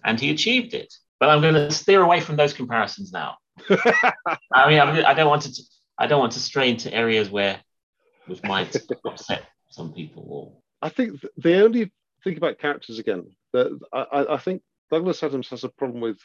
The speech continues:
Speaker 2: with women. The female characters are, are not well drawn, such as they are.
Speaker 1: Stereotyped, you mean?
Speaker 2: Yeah, I mean,
Speaker 1: Or, um,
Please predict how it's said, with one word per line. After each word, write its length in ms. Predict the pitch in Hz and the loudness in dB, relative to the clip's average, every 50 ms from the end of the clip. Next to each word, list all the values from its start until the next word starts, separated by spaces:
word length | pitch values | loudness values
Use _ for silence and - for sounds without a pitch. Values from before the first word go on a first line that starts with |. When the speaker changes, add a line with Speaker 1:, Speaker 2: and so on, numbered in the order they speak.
| _ | _
Speaker 2:
with 140 | 131 113 101 | -12 -12 -4
women. 380 | 110 127 117 101 92 87 82 _ _ _ _ _ _ | -2 -2 -2 -2 -4 -8 -10 _ _ _ _ _ _
The 80 | 131 | -10
female 440 | 120 - _ 160 160 151 139 127 110 | -10 -6 _ -2 0 2 0 0 -2
characters 720 | _ - - 110 101 - - _ - 107 98 95 - - - _ | _ -8 -8 -8 -8 -8 -12 _ -10 -10 -10 -10 -16 -20 -16 _
are, 400 | - - 107 107 104 104 104 104 _ _ _ _ _ _ _ | -10 -6 -6 -6 -6 -6 -8 -12 _ _ _ _ _ _ _
are 80 | 104 107 | -14 -10
not 200 | 110 127 127 - _ _ _ _ | -10 -10 -10 -10 _ _ _ _
well 480 | 127 117 117 113 113 110 110 107 98 _ _ _ _ _ | -6 -4 -2 -2 -2 -2 -4 -4 -8 _ _ _ _ _
drawn, 500 | - - 104 104 104 92 87 82 80 - _ _ _ _ _ | -10 -6 -4 -4 -4 -4 -6 -8 -10 -14 _ _ _ _ _
such 300 | - - - _ - - | -16 -16 -14 _ -12 -14
as 80 | 95 | -10
they 60 | - 196 | -6 -2
are. 40 | |
Speaker 1:
Stereotyped, 840 | 190 175 160 151 135 113 - - 110 95 - _ 90 87 - - - - | 0 2 2 2 2 2 0 -2 -6 -6 -4 _ -8 -8 -8 -12 -20 -20
you 80 | _ - - - - - | _ -20 -18 -16 -10 -2
mean? 80 | 127 127 | 0 2
Speaker 2:
Yeah, 180 | 117 113 101 95 | 2 2 0 0
I 40 | |
mean, 120 | 127 131 131 | 0 0 -2
Speaker 1:
Or, 160 | - - _ _ _ _ - - - - | -2 -8 _ _ _ _ -20 -20 -20 -18
um, 300 | 185 185 185 - - | -16 -16 -16 -16 -18